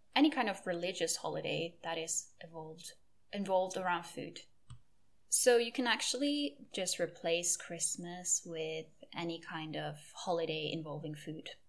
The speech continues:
of your choice. Okay, so let's get into it. So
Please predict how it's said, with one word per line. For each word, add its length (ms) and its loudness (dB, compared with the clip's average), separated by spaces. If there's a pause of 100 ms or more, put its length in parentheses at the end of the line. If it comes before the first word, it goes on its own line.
(140)
of 140 -8
your 140 -8
choice. 480 -4 (680)
Okay, 520 6
so 360 4
let's 720 6
get 380 2 (240)
into 380 2
it. 240 -2 (720)
So 500 6